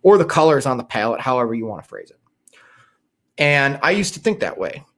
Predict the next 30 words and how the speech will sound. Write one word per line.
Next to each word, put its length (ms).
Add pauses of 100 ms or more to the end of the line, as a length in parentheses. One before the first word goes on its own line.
you 160
know, 180
"Well, 200
this 200
is 140
this 180
kind 340
of 100
a 40
song, 640
so 200
I 100
need 200
to 60
kinda 540 (600)
focus 360
on 80
it." 100 (360)
That's 160
not 220
true. 500
I 80
mean, 200
you 160
can 180
go 200
after 380
it 120
that 240
way, 300